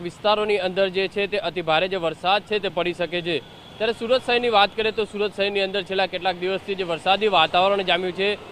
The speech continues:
અ, ગઈકાલે બપોર બાદ, અ, જે રીતે ઉઘાડ નીકળ્યો હતો સુરત શહેરની અંદર અને ત્યારબાદ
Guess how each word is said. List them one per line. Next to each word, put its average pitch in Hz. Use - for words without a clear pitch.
અ, 190
ગઈકાલે 233
બપોર 226
બાદ, 214
અ, 196
જે 190
રીતે 202
ઉઘાડ 180
નીકળ્યો 202
હતો 190
સુરત 185
શહેરની 185
અંદર 180
અને 190
ત્યારબાદ 185